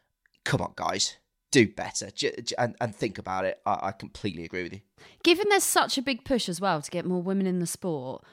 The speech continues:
Speaker 2: more representation, it's just weird. Like, why has this happened? I just do not understand.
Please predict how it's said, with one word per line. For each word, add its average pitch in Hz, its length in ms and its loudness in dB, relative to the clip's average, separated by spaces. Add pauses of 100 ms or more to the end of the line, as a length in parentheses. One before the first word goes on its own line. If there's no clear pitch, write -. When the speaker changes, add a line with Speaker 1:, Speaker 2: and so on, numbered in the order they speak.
Speaker 2:
more 214 200 6
representation, 180 1040 0
it's 208 160 0
just - 220 -2
weird. 233 460 0 (260)
Like, 285 160 6 (280)
why 254 340 4
has 330 160 4
this 311 180 0
happened? - 560 -6
I 240 140 4
just - 440 0
do 294 140 4
not 254 220 2
understand. 233 480 4